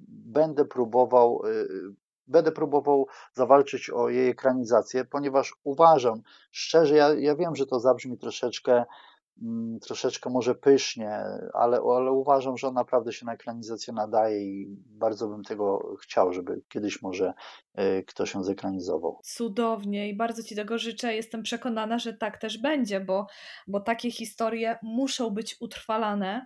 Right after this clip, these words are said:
Speaker 2: Tak już kończąc naszą rozmowę, chciałabym zapytać ciebie, co powiedziałbyś osobom, które żyły podobnie tak jak ty, które wykluczają istnienie Boga, podważają wszystko, co jest związane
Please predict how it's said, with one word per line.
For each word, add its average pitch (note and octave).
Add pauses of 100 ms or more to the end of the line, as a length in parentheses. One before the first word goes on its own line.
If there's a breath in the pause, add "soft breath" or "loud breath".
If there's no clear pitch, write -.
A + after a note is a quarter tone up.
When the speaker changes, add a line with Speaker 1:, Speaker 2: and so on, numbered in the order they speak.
Speaker 2:
Tak G#3+
już A3+
kończąc B3
naszą G#3
rozmowę, A3
chciałabym A#3+
zapytać B3
ciebie, A#3+ (100)
co E4
powiedziałbyś C4+
osobom, A#3+ (420 loud breath)
które A#3
żyły C4
podobnie C4
tak B3+
jak B3+
ty, G3+
które A3+
wykluczają B3
istnienie G#3+
Boga, G3+
podważają A3
wszystko, B3+
co B3+
jest A3
związane G#3+